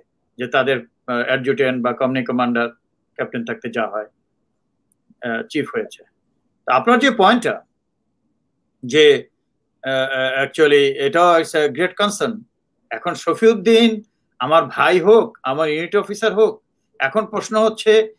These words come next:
এই সেনাবাহিনীটাকে ধ্বংস করে দেওয়া হয়েছে। ধ্বংস করার পর্বগুলো আপনি জানেন, এই আজিজকে দিয়ে আপনার সেই বিডিআর থেকে শুরু করে ইলেকশনগুলো, আমি সেনাবাহিনী শুধু ধ্বংস হয়নি,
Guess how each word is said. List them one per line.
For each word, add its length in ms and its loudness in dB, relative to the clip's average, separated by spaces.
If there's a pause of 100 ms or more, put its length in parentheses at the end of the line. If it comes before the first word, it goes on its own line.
(200)
এই 160 2
সেনাবাহিনীটাকে 1000 0
ধ্বংস 280 -6
করে 240 0
দেওয়া 200 -2
হয়েছে। 360 -8 (720)
ধ্বংস 220 -4
করার 260 4
পর্বগুলো 500 2
আপনি 200 -2
জানেন, 380 0 (360)
এই 100 4
আজিজকে 500 0
দিয়ে 420 -4 (360)
আপনার 320 -6
সেই 240 -4
বিডিআর 440 -2
থেকে 280 -8
শুরু 300 -6
করে 400 -4 (160)
ইলেকশনগুলো, 640 -2
আমি 200 -10 (720)
সেনাবাহিনী 540 2
শুধু 240 0
ধ্বংস 300 -10
হয়নি, 400 -14